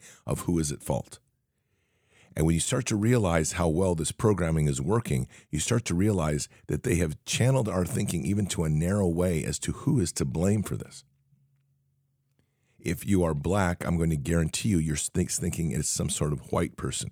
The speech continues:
If you're white, I guarantee you you're gonna think it's some sort of person of race. I guarantee this because this is what they have done. And the problem is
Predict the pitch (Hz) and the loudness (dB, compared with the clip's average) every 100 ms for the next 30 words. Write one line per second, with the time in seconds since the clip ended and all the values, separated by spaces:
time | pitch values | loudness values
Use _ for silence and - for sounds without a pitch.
0 | - 76 80 71 - 92 82 - - - | -8 -6 -4 -4 -2 0 0 -4 -14 -12
1 | - 69 85 82 76 - 101 80 71 76 | -6 -4 0 0 0 -2 0 0 0 -2
2 | 78 - - 80 - - - 85 71 62 | -4 -4 -4 -4 -4 -4 -4 -2 -4 -4
3 | 73 - 71 71 90 85 - - - _ | -4 -2 -2 0 0 -2 -4 -10 -12 _
4 | _ _ _ - 85 87 113 92 123 - | _ _ _ -4 -2 2 2 2 0 -2
5 | - 80 87 95 82 95 98 85 90 - | -6 -6 -4 -2 -2 -2 -4 -2 -2 -2
6 | 71 65 90 67 - - _ _ _ _ | -4 -2 -4 -4 -10 -20 _ _ _ _
7 | _ _ _ _ _ _ _ - 90 87 | _ _ _ _ _ _ _ -2 0 2
8 | - 123 143 110 90 85 | 2 2 4 2 2 -2